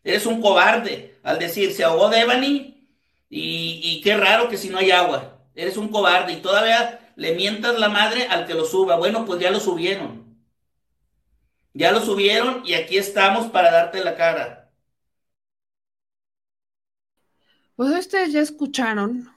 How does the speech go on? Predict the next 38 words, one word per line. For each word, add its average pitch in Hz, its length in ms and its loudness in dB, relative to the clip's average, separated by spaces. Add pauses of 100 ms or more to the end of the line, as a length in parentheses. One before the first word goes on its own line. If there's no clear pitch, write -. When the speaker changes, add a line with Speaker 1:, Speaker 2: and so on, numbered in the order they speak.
Speaker 2:
por 220 160 0
ahí 254 240 0
hay 285 160 -2
quienes 240 300 -4
nos, 190 300 -8
nos 190 200 -8
están 208 320 -4
preguntando 190 840 -6
que 151 180 -12
quién 202 300 -2
es 202 200 -4
Platanito. 202 760 -6
Qué 220 80 -4
maravilla 208 580 -2
que 202 80 -8
no 175 140 -6
lo 175 160 -10
conozcan 196 580 -8
y 180 140 -10
disculpen 196 520 -8
ustedes 196 400 -6
porque - 220 -16
se 185 100 -10
los 156 140 -10
tengo 160 240 -10
que 165 100 -16
presentar. 190 540 -10 (500)
Esta 320 160 -6
es 415 60 -4
la 349 100 4
foto 330 220 -6
que 285 80 -4
encontré 214 380 0
en 220 120 0
donde 220 220 -6
se 185 140 -6
ve 190 400 -4
disfrazado 220 840 -2